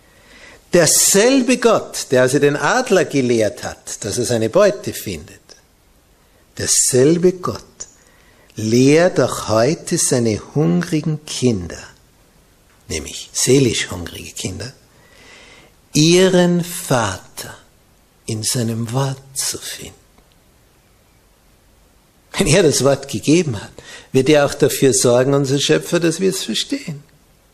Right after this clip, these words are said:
Dazu brauchen wir nicht den Papst in Rom, der uns nur die gefärbte Interpretation seiner Auslegung schildert.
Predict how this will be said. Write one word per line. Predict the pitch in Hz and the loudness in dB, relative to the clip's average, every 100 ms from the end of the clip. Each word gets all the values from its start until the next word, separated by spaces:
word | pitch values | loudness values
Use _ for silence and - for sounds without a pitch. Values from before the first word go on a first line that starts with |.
| - | -14
Dazu | - - 160 | -8 -6 0
brauchen | 147 139 147 | 2 2 0
wir | 147 | 0
nicht | 147 156 - | 0 -2 -4
den | 170 170 - _ _ _ _ _ _ _ - | -6 -6 -10 _ _ _ _ _ _ _ -4
Papst | 131 - - - | -2 0 -2 -2
in | 160 | -2
Rom, | 170 185 117 104 - _ _ _ _ _ _ _ _ _ _ _ _ _ _ - | 0 0 -2 -8 -20 _ _ _ _ _ _ _ _ _ _ _ _ _ _ -6
der | 110 104 | -4 -4
uns | 101 - | -6 -4
nur | 110 110 | -2 -2
die | 101 | -4
gefärbte | 92 98 - 101 - - - | -6 -6 -4 -6 -6 -12 -12
Interpretation | 85 - 107 113 - 104 - - - 156 147 87 80 | -12 -12 -14 -14 -12 -12 -12 -8 0 2 2 0 -8
seiner | 117 - 98 | -8 -4 0
Auslegung | - - 98 101 - | 0 -2 -10 -10 -10
schildert. | - - - - | -10 -10 -14 -20